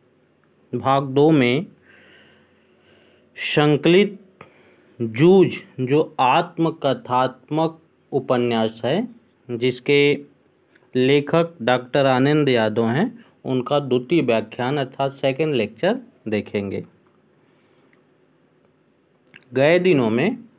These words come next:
बच्चों, हमने देखा था कि जो लेखक देसाई अर्थात दत्ता राव जी जो होते हैं,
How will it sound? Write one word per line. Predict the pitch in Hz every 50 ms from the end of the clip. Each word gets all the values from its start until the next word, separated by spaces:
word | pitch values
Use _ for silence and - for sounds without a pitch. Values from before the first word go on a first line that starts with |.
| _ -
बच्चों, | 131 127 - - 165 165
हमने | 147 147 160 165
देखा | 160 139 139 131 131 - 156 170
था | 170 170 - - - 110 135 190 220 - _ _ - - - _ _ _ _ -
कि | 135 135 135 139 143 147 151 - - - _ _ _ _ _ _ _ _ _ _ _ _ _ _ _ _ _ _ _ _ _ - 143
जो | 131 139 143
लेखक | 151 156 160 160 156 - - 180 180 180 180 - _ _ _ _ _ _ - 139
देसाई | 135 147 151 143 - 139 139 151 160 160 160 165 170 160 - - _ _ _ _ -
अर्थात | 143 135 135 147 156 156
दत्ता | 156 139 147 139 139 139 - 170 165
राव | 160 151 143 139 147
जी | 143 143 156 147
जो | 143 135 123
होते | 120 117 110 - - 117
हैं, | 117 120 139 180 254 - - -